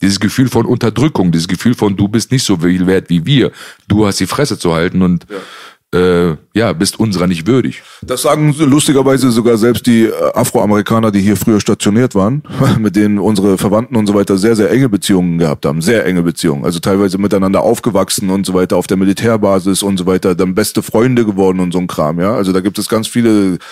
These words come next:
Speaker 2: Geschichten, die ich dir erzählen könnte,
Speaker 1: Mhm.
Speaker 2: wo immer wieder der Vergleich gekommen ist, so, wo die gesagt haben, ihr Kanaken, ihr seid hier so, ihr seid die Negroes, so.
Speaker 1: Mhm.
Speaker 2: Ihr werdet so gesehen und behandelt, wie wir dort drüben gesehen und behandelt werden.
Speaker 1: Mhm.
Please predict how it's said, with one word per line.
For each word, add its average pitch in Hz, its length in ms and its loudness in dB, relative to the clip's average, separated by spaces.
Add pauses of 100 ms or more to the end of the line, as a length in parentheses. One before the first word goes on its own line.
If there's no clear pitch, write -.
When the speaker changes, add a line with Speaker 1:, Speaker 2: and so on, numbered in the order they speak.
(240)
Speaker 2:
Geschichten, 113 440 0
die 107 80 4
ich 101 80 0
dir 107 100 2
erzählen 123 340 2
könnte, 110 340 0 (220)
Speaker 1:
Mhm. - 40 -6 (100)
Speaker 2:
wo 110 240 4
immer 123 260 0
wieder 117 160 2
der 113 120 2
Vergleich 110 400 0
gekommen 98 320 0
ist, 98 120 0
so, 117 220 2 (260)
wo 95 80 0
die 101 120 0
gesagt 101 300 -2
haben, 101 120 -2
ihr 90 120 2
Kanaken, 113 380 -2
ihr 104 80 2
seid 104 200 0
hier 107 180 0
so, 92 460 0 (200)
ihr 160 100 4
seid 135 200 2
die 107 60 0
Negroes, 104 680 0
so. 69 160 -4
Speaker 1:
Mhm. 80 300 -2
Speaker 2:
Ihr 104 120 2
werdet 110 220 0
so 135 480 2
gesehen 120 420 2
und 117 160 -2
behandelt, 131 540 2
wie 110 100 -2
wir 139 140 2
dort 127 200 2
drüben 139 200 2
gesehen 117 280 0
und 113 100 -2
behandelt 117 420 0
werden. 110 340 0
Speaker 1:
Mhm. - 80 -6